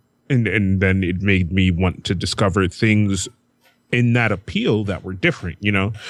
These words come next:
So, yeah, I loved Japanese pop music, and then I came across Korean pop music, which is very much reminiscent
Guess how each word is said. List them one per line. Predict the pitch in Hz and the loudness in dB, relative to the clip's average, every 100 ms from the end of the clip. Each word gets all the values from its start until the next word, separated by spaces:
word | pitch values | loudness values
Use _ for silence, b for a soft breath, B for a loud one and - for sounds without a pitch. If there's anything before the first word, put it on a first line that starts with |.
| B | B
So, | - 120 98 95 92 101 _ _ _ _ _ _ - - | -2 0 2 -2 -4 -12 _ _ _ _ _ _ -16 -2
yeah, | 143 127 | 0 0
I | 92 | 0
loved | 107 123 110 - | 2 0 0 -8
Japanese | - 120 110 110 107 - | -2 0 0 -2 -4 -4
pop | 107 95 | -4 -4
music, | 92 85 87 80 | -6 -8 -6 -4
and | 92 | -2
then | 92 | 0
I | 90 | 0
came | - 90 | 2 2
across | 87 - 87 | 2 0 -2
Korean | - 113 139 101 | 0 2 2 2
pop | 98 85 | 0 0
music, | 95 87 87 | -2 -2 -2
which | 117 120 | -2 0
is | 127 | 0
very | 117 202 139 | 2 2 2
much | 98 113 113 - - B B B B B B _ | 2 2 2 -2 -12 B B B B B B _
reminiscent | 107 104 120 101 107 - 95 | -2 2 4 4 2 0 -4